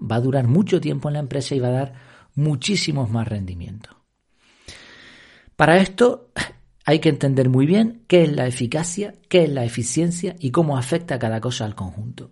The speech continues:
Por eso no, no es una, para mí, ¿eh? Según yo lo entiendo, no es una simple multiplicación.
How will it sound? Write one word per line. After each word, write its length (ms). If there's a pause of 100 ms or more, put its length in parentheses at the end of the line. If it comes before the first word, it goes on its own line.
(120)
Por 120
eso 300
no, 320
no 180
es 120
una, 380 (280)
para 160
mí, 240
¿eh? 280
Según 260
yo 100
lo 60
entiendo, 500
no 280
es 100
una 180
simple 380
multiplicación. 840